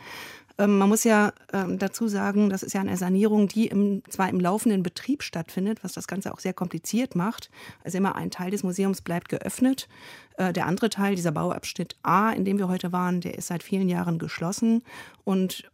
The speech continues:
unter anderem den Pergamonfries, den konnte man eben sehr lange nicht sehen. Jetzt konnte man mal einen kurzen Blick werfen, aber ansonsten ist der Abschnitt geschlossen und das Richtfest, das jetzt gefeiert werden soll am Freitag, das bezieht sich nur auf diesen Bauabschnitt A, der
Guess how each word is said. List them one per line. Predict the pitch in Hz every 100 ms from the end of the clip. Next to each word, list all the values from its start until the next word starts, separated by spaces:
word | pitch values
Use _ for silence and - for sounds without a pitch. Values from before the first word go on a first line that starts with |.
| _
unter | 196 190 -
anderem | 180 190
den | 170
Pergamonfries, | 165 170 185 185 175 - 190
den | - 175
konnte | 185 -
man | 175
eben | - 180 175 170 -
sehr | 175
lange | 180 170
nicht | 170 -
sehen. | 175 190
Jetzt | 185
konnte | - 196
man | 190 180
mal | 175
einen | 165
kurzen | - 180 185
Blick | 170 - - -
werfen, | 160 165 - 214 - - - -
aber | - 185 180 175
ansonsten | - 175 180 185 -
ist | 170
der | 185
Abschnitt | - - - -
geschlossen | 175 - 180 - 208 196
und | - 170 -
das | 180 - _ 190
Richtfest, | 220 - 190 185
das | 185
jetzt | 196 -
gefeiert | - - 180 170
werden | 180 180
soll | 180
am | 170
Freitag, | - 175 170 175 175 - - -
das | 190
bezieht | - - 220
sich | 208 180
nur | 233 202
auf | -
diesen | 180 175
Bauabschnitt | 160 208 - - - 175 -
A, | - 175 185 202 - - - -
der | 180 180 180